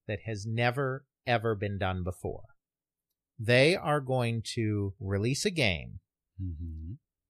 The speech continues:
Speaker 1: on an exact date on all platforms,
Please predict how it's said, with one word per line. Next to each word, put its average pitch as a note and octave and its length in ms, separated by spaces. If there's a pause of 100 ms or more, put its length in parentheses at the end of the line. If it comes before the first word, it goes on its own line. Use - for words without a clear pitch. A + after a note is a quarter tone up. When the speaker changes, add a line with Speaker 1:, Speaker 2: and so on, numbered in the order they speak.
(100)
Speaker 1:
on A2+ 300
an A2 280 (160)
exact A#2+ 880 (500)
date - 500 (840)
on A2+ 240 (220)
all D#3+ 520 (300)
platforms, - 1080